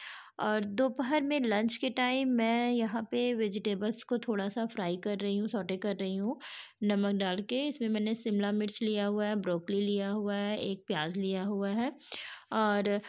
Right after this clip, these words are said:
मैंने क्विनोआ बॉयल किया हुआ है, वो ख़त्म भी होने वाला है थोड़ा सा, तो उसमें फिर क्विनोआ, बॉयल किया हुआ क्विनोआ ऐड करते हैं हम।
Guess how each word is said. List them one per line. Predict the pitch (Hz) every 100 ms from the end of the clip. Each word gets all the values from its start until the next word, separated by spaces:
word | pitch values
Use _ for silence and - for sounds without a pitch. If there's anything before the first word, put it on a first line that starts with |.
| - -
मैंने | 226 233
क्विनोआ | 240 247 220 220 214
बॉयल | 196 185 226
किया | 233 226
हुआ | 220
है, | 240
वो |
ख़त्म | 240 214 202 202
भी | 226
होने | 214 190 196
वाला | 185 185
है | 196
थोड़ा | 202 214 202
सा, | 233 294 - - - - -
तो | 262 262
उसमें | 254 - - 254
फिर | 262 269
क्विनोआ, | 262 - 214 202 214 226
बॉयल | 226 196 190 208
किया | 233 214
हुआ | 214
क्विनोआ | 220 214 185 185 208
ऐड | - 170 208
करते | 233 214 226
हैं | 233 233
हम। | 262 339 339